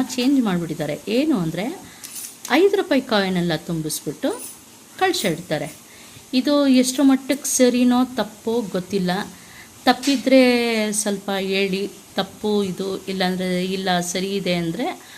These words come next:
ಅದಕ್ಕೂ ಹೇಳಿ, ನಿಮ್ಮ ಅಭಿಪ್ರಾಯ ಹೇಳಿ. ಇದು ಅಮ್ಮ ಈ ರೀತಿ ಕುಂಡಿಸ್ತಾರೆ ನೋಡಿ,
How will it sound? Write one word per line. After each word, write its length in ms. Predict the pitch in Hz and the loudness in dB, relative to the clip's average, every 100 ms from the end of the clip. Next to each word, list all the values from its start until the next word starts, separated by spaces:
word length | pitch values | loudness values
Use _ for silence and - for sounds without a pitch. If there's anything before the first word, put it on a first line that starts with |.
| - - | -20 -6
ಅದಕ್ಕೂ 300 | 175 180 185 | -4 -4 -4
ಹೇಳಿ, 340 | 208 160 185 226 - | -2 -2 -2 -6 -4
ನಿಮ್ಮ 260 | 208 202 196 | 0 2 0
ಅಭಿಪ್ರಾಯ 440 | 180 214 - 202 | -2 -6 -2 -2
ಹೇಳಿ. 480 | 180 156 156 156 208 254 - - - 254 | 0 -2 -2 -4 -8 -10 -18 -20 -6 -2
ಇದು 180 | 254 | 0
ಅಮ್ಮ 360 | 262 - 208 262 285 | 0 0 4 6 4
ಈ 240 | 214 247 | 4 4
ರೀತಿ 280 | 262 247 262 | 4 2 -2
ಕುಂಡಿಸ್ತಾರೆ 500 | 247 185 175 180 180 | -4 -4 -4 -4 -4
ನೋಡಿ, 220 | 196 254 | -4 -4